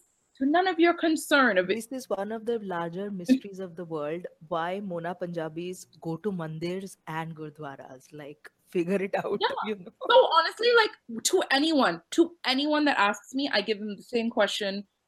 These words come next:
Speaker 1: I raised my daughter with, is we have different personalities. Everyone might, you know, a, a certain God or a certain way of life might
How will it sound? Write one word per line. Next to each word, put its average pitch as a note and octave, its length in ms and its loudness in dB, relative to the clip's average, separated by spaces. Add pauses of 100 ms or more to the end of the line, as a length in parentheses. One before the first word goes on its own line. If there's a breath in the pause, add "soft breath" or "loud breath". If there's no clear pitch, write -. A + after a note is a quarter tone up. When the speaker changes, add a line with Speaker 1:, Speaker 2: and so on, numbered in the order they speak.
(200)
Speaker 1:
I G3+ 60 6
raised F#3 300 4
my F3+ 100 0
daughter E3+ 300 -2
with, - 140 -12 (100)
is D#3+ 260 -6 (500)
we F3 160 2
have E3+ 140 4
different A#3 320 0
personalities. C#4 840 2 (400 soft breath)
Everyone F#3 680 2 (100)
might, F3 280 2
you G#3 80 0
know, F3+ 160 2 (260)
a, F#3+ 80 10 (120)
a G3 100 6
certain B3 440 2
God A#3 280 8
or D#3+ 120 2
a D#3 40 -6
certain A#3 360 0
way B3 120 4
of A#3+ 80 2
life G#3+ 400 4
might G3 380 2